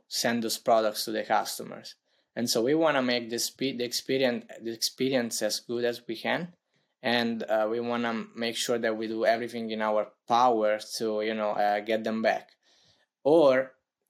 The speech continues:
get them to do something that we want to do. Uh, for example, let's say, um, let's say you have a, a loyalty program on your, uh, e-commerce. And, uh, what, what you can do, for example, is segment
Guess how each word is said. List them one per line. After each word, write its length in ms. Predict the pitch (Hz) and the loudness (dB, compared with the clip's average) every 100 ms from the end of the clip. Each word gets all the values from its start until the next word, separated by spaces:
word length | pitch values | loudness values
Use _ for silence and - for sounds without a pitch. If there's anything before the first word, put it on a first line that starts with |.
| - | 0
get 200 | 139 131 | 2 4
them 160 | 135 135 | 2 0
to 100 | 131 | -2
do 140 | 127 | -2
something 380 | 123 131 127 120 | 0 0 0 0
that 120 | 113 | 2
we 140 | 123 147 | 4 2
want 300 | 113 101 95 | 2 0 -4
to 160 | - | -10
do. 120 | - - _ - _ _ _ _ _ _ _ 113 | -12 -18 _ -20 _ _ _ _ _ _ _ 4
Uh, 200 | 113 - - - | 6 4 0 -2
for 140 | 139 | 0
example, 680 | 143 - 143 113 101 104 98 - - - | 2 2 2 2 0 -2 -2 -8 -10 -2
let's 260 | 123 127 | 0 0
say, 540 | - 143 139 135 127 - _ - - _ _ _ _ 117 | 2 2 2 2 -2 -8 _ -20 -20 _ _ _ _ 2
um, 580 | 110 55 55 104 101 - _ _ _ _ _ _ - | 6 6 2 -2 -10 -16 _ _ _ _ _ _ 0
let's 240 | 120 131 | 2 2
say 140 | 139 | 2
you 160 | 131 131 | 4 4
have 200 | 127 120 | 4 4
a, 320 | 117 113 95 | 2 2 2
a 40 | 113 | 0
loyalty 500 | 123 131 117 - - | 2 2 0 -4 -2
program 540 | 107 107 123 175 185 _ _ _ - | 2 2 2 -2 -4 _ _ _ -6
on 160 | 117 117 | -2 0
your, 300 | 113 107 107 | 2 4 4
uh, 680 | 104 104 104 104 - - - | 4 4 2 0 -4 -8 -8
e-commerce. 720 | 113 117 107 107 160 190 - _ _ _ _ _ _ _ _ | -2 0 2 0 -2 -4 -8 _ _ _ _ _ _ _ _
And, 400 | 120 117 117 110 | 0 2 2 2
uh, 420 | 110 107 107 107 - | 4 4 4 2 0
what, 200 | 123 127 | 0 4
what 180 | 127 135 | 4 4
you 140 | 131 | 2
can 180 | 131 123 | 0 2
do, 140 | 143 | 2
for 140 | 147 117 | 2 2
example, 500 | 110 135 139 123 113 | 0 -2 -2 -2 0
is 140 | 110 | 0
segment 800 | - 131 123 123 120 117 117 | 0 2 2 2 -2 -2 -4